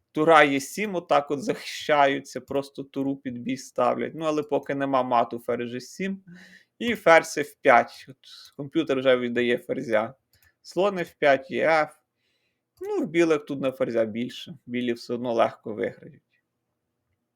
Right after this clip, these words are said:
От. Самий гарний хід в партії. От король Ф вісім, жертва тури. І білі от в кілька ходів виграли.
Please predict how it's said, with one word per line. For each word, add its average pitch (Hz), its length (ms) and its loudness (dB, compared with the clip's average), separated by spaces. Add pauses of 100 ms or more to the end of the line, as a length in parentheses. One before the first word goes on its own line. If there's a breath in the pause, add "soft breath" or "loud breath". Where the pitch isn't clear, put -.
(1900)
От. 147 600 -18 (420)
Самий 151 460 8
гарний 135 440 8
хід 131 240 -10
в - 120 -20
партії. 254 720 -2 (280)
От 139 140 -20
король 131 520 2
Ф 131 260 -6
вісім, 214 440 -12 (420 loud breath)
жертва 135 560 4
тури. 160 580 -2 (640)
І 175 120 -4
білі 165 600 0
от - 160 -18 (240)
в - 140 -20
кілька 170 420 0
ходів 139 440 0
виграли. 117 580 -4